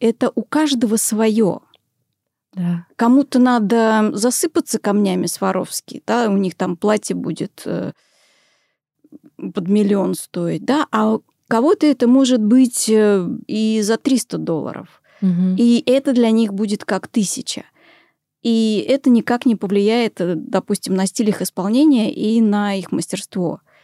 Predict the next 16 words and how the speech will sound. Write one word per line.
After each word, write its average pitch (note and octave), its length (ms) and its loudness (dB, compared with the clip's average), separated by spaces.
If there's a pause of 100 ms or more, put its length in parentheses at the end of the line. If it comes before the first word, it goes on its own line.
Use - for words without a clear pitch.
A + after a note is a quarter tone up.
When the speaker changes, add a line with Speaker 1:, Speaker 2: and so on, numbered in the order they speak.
(340)
Speaker 1:
Все B3 220 0
люди G3+ 240 0
разные, A3 640 2
и, F3+ 40 -2
естественно, G3 760 0
это F#3 340 -4
очень A3 380 2
индивидуально. F3+ 840 0 (340)
Поэтому A#3 460 0
всё - 240 -8
так - 240 -6
интересно G#3 560 -2
и, G3 280 -2 (460)
м, F#3+ 720 -4
разнообразно. G#3 920 -2 (1160)
Speaker 2:
А E3 320 -4